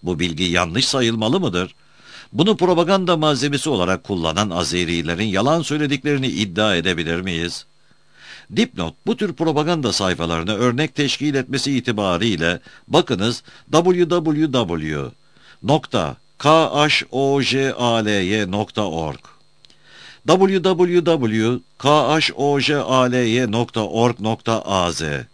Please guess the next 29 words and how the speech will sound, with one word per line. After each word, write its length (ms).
W 360
W 420
W 640
nokta 380
K 380
H 220
O 300
J 260
A 200
L 80
Y 520
nokta 400
S 360
beş 240
nokta 400
com, 340
W 340
W 400
W 560
nokta 440
K 280
H 260
O 240
J 280
A 180
L 120
Y 460
nokta 380
net. 360